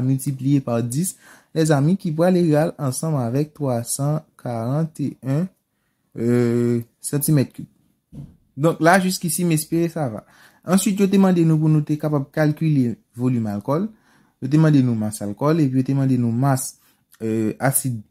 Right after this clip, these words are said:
Asid asetik. Donk, mwen mete mas volim brit asid asetik la la, ki se C d H O de an kesyon, pou yon randman de katrevendis pousan.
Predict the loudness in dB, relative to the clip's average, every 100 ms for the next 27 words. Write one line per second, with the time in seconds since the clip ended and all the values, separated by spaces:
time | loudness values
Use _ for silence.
0 | _ _ -12 -8 -2 -2 -2 -4 -6 -8
1 | -2 -4 -2 0 0 0 -2 -2 -2 0
2 | 0 -2 -4 -2 -2 0 2 4 2 0
3 | -4 _ -12 -8 -6 -6 -8 -8 -6 -4
4 | -4 -6 -4 -4 -2 -4 -6 -8 -10 -12
5 | -10 -4 -2 -4 _ _ _ -6 -4 0
6 | 0 2 2 4 4 2 2 0 -2 -4
7 | -2 0 0 -2 -6 -16